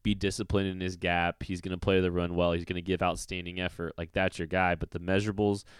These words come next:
from a density and length perspective are great. The, the physical attributes, I don't think align with the physical, like, you know, perception of him, like, how, how big he is. So I think he's more of a role player,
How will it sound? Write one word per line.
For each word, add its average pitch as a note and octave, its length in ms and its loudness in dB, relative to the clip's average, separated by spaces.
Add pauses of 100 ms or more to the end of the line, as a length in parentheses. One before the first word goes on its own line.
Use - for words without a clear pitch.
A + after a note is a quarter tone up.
(320)
from F#2+ 180 -4
a F2 40 2
density G2 500 0
and F2 100 -2
length A#2 220 -2
perspective G#2+ 480 2
are F#2+ 40 2
great. F#2 380 0
The, F2+ 220 0
the F#2 80 -2
physical G#2+ 500 2
attributes, G#2 580 0
I G#2 120 -2
don't F#2+ 180 -2
think F#2+ 240 -8
align F2 380 -2
with E2+ 100 -6
the E2 120 -8
physical, E2+ 600 -4 (220)
like, F2+ 200 -6
you F2+ 120 -8
know, E2 160 -4
perception E2+ 560 -4
of C#2+ 100 -14
him, E2 240 -8
like, E2 160 -16
how, E2 320 -2 (160)
how F2 120 -2
big E2 280 -4
he E2 180 -6
is. - 200 -10
So D#2+ 280 -8 (440)
I A#2 120 2
think B2+ 180 4
he's A#2+ 120 -2
more G#2+ 200 2
of G2 60 0
a F#2+ 60 0
role G2 260 6
player, F#2+ 480 4